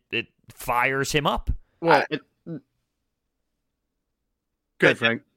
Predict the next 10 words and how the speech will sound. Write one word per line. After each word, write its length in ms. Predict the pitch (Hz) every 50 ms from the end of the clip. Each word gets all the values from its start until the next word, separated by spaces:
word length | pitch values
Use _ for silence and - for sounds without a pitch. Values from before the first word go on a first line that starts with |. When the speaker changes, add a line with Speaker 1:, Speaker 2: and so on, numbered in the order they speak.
| _ _ _ - - - 135 - - - - - - -
Speaker 2:
I 60 | 208
was 80 | 202 202
gonna 140 | 214 185 156
say, 140 | - 196 156
the 100 | 147 170
one 200 | 233 262 269 220
thing 220 | - 240 214 185
with 140 | 170 156 127
Girardi, 680 | 139 147 143 143 151 143 127 120 110 107 104 98 - _ _ -
right, 280 | 127 127 120 113 113